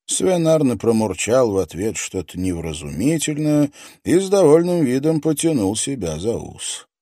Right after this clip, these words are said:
«Кстати, что за странную песню вы там пели?» спросила она, посидев несколько минут в уютной тишине.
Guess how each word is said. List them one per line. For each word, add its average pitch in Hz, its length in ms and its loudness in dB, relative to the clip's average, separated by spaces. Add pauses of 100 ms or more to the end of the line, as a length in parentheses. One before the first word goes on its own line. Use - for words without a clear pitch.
(320)
«Кстати, - 540 -4 (360)
что - 280 -2
за 156 140 4
странную 143 720 4
песню 82 520 -8
вы 80 120 -12
там 87 260 -10
пели?» 92 380 -6 (180)
спросила 87 720 -4
она, 80 160 -8
посидев 80 520 -10
несколько 73 520 -10
минут 80 340 -6
в 78 60 -8
уютной 76 480 -8
тишине. 80 640 -10